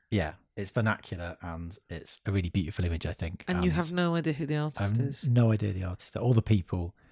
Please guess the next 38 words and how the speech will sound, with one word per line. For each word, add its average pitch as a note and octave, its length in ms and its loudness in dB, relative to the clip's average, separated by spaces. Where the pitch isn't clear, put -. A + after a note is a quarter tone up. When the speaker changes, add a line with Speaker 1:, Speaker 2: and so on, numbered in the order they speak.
Speaker 1:
But - 60 6
I A#2+ 60 6
quite, E3 340 4
I D3+ 140 12
could D#3+ 120 6
imagine D3+ 340 8
if G2+ 120 4
I A2+ 80 8
just G#2+ 180 4
walked A#2 320 2
forward G#2 320 2
into F#2+ 220 -2
that - 240 0
world, F#2+ 180 0
I'd E2 60 0
have F2 100 -4
a G#2 60 4
nice F#2 240 2
afternoon. F#2+ 480 0
Probably A#2 120 6
have G2+ 100 6
some A2 120 8
cracking - 460 4
Speaker 2:
I'm A#3+ 100 4
Speaker 1:
cake. B2+ 220 6
Speaker 2:
so A3 520 2
obsessed F#3 520 -2
with D3+ 80 -8
the C#3+ 80 -10
fact - 320 -8
that D3+ 160 -6
you E3+ 320 -6
thought C#3 500 -6
that F#3 220 -12
any G#3 240 -6
of G3+ 120 -8
those F#3 220 -2
other D#3+ 220 -4